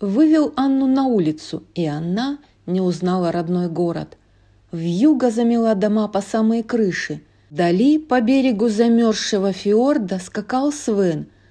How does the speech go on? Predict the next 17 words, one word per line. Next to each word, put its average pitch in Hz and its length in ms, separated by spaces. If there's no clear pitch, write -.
раскидывая 165 800
снег 165 380
широкими 165 580
копытами. 156 800
Надо 190 320
успеть 190 480
добежать 214 480
до 220 100
Кристофа, 233 720
и - 180
тогда 214 440
она 240 220
спасена. 196 640
Но 180 180
снежная 269 680
пелена 254 580
сгущалась, 185 880